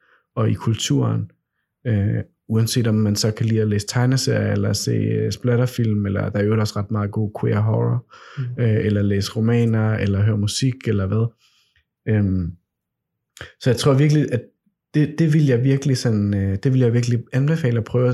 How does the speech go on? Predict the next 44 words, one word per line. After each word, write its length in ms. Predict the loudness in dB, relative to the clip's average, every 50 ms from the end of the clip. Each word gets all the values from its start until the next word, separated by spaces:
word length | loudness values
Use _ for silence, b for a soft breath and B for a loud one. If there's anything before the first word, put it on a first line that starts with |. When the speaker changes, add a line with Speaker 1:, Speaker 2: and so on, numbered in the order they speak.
| 0
Speaker 1:
Hvis 120 | -2 -4 -6
du 80 | -6 -10 -10 -4
tilhører 360 | 0 2 2 4 2 2 2
en 120 | 2 2 2
minoritet, 560 | 2 0 0 -2 -2 -2 -2 0 0 0 -2
for 100 | -4 -6
eksempel, 340 | -6 -4 -4 -4 -2 -2 -2
eller 140 | 0 -2 -2
tilhører, 440 | 0 0 0 2 2 2 2 0 -2 B B B B B B B B B B -2
tilhører 300 | 0 2 4 4 2 2
en 160 | 2 2 2
eller 140 | 2 2 2
anden 260 | 2 0 0 -2 -2 -2
befolkningsgruppe, 840 | -4 -2 0 2 0 2 2 0 -2 -2 -4 -4 -4 -2 0 0
som 240 | 0 0 0 -2 0 0
ikke 240 | 0 0 -2 -2 -4 -2
bare 180 | -2 0 0
kan 160 | 0 -2 -2
forvente, 540 | -2 0 0 0 2 2 0 0 0 -2 -2
at 120 | -2 -2 -2
alle 200 | -2 0 0 0
film 260 | 0 0 0 0 0
i 40 | 0
biografen 540 | 0 -2 -2 0 0 0 0 0 -2 0 0
handler 420 | 0 0 0 0 0 0 -2 -4 -6
om 180 | -4 -4 -2 -2
nogen, 340 | -2 -2 -2 -2 -2 -2
der 60 | 0 0
ligner 260 | 0 0 0 0 0
dig, 320 | 0 -2 -2 0 0 -2 -2 _ _ B B B
Speaker 2:
Mm. 60 | -4 -4 -4 -4 -8 -10 B
Speaker 1:
så 160 | -6 -6 -6 -2
prøv 320 | 0 2 4 4 4 2 0
at 100 | -2 0
gøre 160 | 0 0 2
lidt 160 | 2 0 0 -2 -4 0
indimellem, 460 | 2 2 4 4 2 2 0 0 0
gøre 140 | 0 0 2
lidt 160 | 2 0 -2 -2
ud 140 | 0 2 2
af 260 | 2 2 2 0 -2 -4 _ -6
faktisk 340 | -4 -4 -2 -2 -4 -2 -2
at 80 | -4 -2 0
opsøge 680 | -2 -2 -2 -2 -6 -4 -2 -2 -2 0 -2 -4 -6